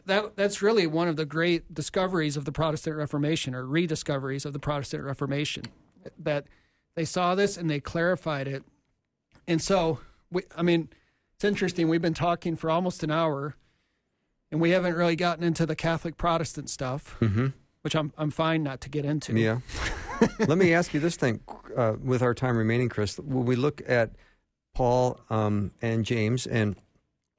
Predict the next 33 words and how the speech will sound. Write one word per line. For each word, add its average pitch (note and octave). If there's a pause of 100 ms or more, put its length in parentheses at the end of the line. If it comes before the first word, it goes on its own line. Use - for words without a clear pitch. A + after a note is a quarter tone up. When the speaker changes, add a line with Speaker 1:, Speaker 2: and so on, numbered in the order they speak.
(280)
Speaker 2:
they A#2+
were B2
working A#2+
together, G2+ (260)
obviously G2+
against G#2+
different A#2 (100)
objections, G#2
right? A#2 (640)
So B2
how C#3+
does B2
that A#2
strengthen A#2
our G#2+
faith -
and G#2
motivate G2+
us F#2+
today? E2+ (640)
Speaker 1:
Hmm. D3+ (580)
Yeah. F3+ (260)
Speaker 2:
'Cause C3+
we're F#3+
probably F#3
still D#3
getting B2+
a A2+
bunch A#2
of A2+
that, G#2+
aren't G2+
we? C3